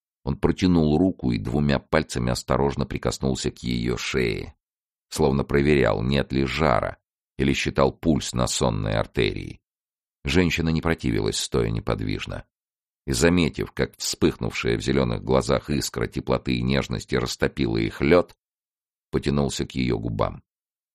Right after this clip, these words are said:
«Завтра уезжаю», — сказал он, отстраняясь, «и надеюсь застать тебя здесь, когда вернусь».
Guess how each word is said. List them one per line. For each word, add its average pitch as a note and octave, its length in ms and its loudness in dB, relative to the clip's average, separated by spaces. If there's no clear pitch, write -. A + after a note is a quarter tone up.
«Завтра D2+ 400 0
уезжаю», — C#2+ 520 0
сказал A1+ 380 -4
он, G1+ 140 -4
отстраняясь, G1+ 760 -6
«и - 60 -4
надеюсь C#2 440 2
застать C#2+ 520 0
тебя B1+ 280 -2
здесь, C2 300 0
когда G#1 280 -4
вернусь». G1+ 480 -6